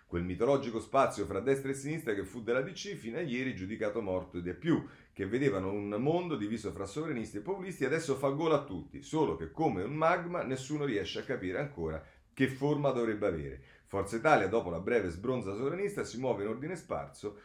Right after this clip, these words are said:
a partire dal suo leader Silvio Berlusconi, che continua a intrattenere fitti rapporti con Giuseppe Conte, e vabbè, insomma, la vedremo,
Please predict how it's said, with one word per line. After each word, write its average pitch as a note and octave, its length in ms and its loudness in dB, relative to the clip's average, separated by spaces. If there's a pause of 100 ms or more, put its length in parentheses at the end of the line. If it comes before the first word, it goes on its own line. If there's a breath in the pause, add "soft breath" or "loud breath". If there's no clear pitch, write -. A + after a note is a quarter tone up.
(120 loud breath)
a F2+ 100 -4
partire A2+ 340 0
dal F#2 140 0
suo B2 80 -6
leader G#2 240 -2
Silvio F2+ 260 -4
Berlusconi, D3+ 560 -4
che A2 140 -2
continua F#2+ 400 -6
a - 20 -4
intrattenere F#2+ 600 -4
fitti C3+ 340 -6
rapporti G2+ 420 -2
con E2+ 140 -2
Giuseppe B2 340 -2
Conte, D3 320 0
e F2+ 140 0
vabbè, C#2+ 320 -8
insomma, C#2 460 -10
la F2+ 120 -4
vedremo, F#2 400 2